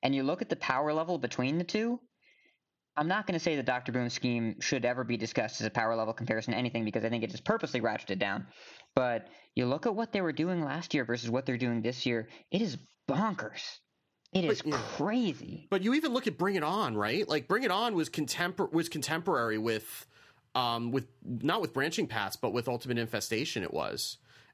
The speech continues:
Speaker 2: And, like, Bring It On's, like, two mana, gain ten armor, but you discount all of your opponent's minions in their hand by two.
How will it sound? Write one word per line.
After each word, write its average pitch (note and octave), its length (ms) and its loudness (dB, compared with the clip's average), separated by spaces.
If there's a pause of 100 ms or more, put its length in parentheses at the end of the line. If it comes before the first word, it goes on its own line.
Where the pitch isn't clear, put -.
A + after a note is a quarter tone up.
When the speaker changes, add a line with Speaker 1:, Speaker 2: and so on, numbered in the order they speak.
(120)
Speaker 2:
And, D#3+ 160 2
like, C#3+ 200 -2
Bring F#3 180 2
It C4+ 80 2
On's, D#3+ 240 0
like, C3+ 240 0
two G#3 200 0
mana, E3+ 380 2
gain C#3+ 300 2
ten D3+ 200 0
armor, D3 320 2
but C3 300 -2
you C3+ 220 -2 (180)
discount D#3 380 0
all D3 200 2
of C3+ 80 -2
your C#3+ 120 2
opponent's C3+ 760 -2 (500)
minions D3+ 440 2
in C#3 40 0
their G#2+ 140 -2
hand C#3+ 300 2
by G2+ 160 -2
two. - 420 -6